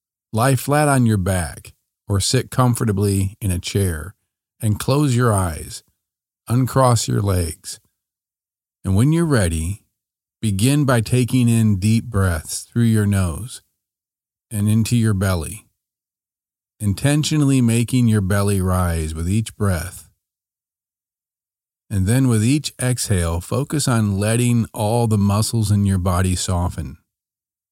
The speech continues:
and let go of tension. Breathing in, making your belly rise.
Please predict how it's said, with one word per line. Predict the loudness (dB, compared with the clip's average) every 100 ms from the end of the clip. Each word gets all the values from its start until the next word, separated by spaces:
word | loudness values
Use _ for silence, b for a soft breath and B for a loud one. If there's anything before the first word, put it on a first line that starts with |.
| _
and | -6 -2
let | -2 -2 -2
go | 0 0
of | -2
tension. | -4 -2 -2 -6 -12 -14 _ _ _ _ _ _ _ _ _ _ _ _ _ _ _ _ _ _ _ _ _ _ _ _ -4
Breathing | 0 0 2 2
in, | 2 2 2 2
making | 2 0 2 2
your | 2
belly | 0 0 0 -2
rise. | -2 -4 -6 -10 -14